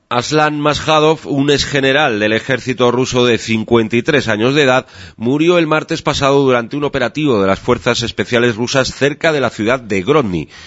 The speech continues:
En varias ocasiones, Mashadov había criticado ataques terroristas,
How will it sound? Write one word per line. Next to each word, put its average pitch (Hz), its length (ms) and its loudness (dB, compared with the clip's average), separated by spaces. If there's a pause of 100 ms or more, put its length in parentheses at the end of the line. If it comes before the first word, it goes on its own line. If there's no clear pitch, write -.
(300)
En 104 120 -2
varias 123 280 0
ocasiones, 131 640 0
Mashadov 123 640 -2
había 113 340 0
criticado 117 540 -2
ataques 113 420 -2
terroristas, 110 640 -2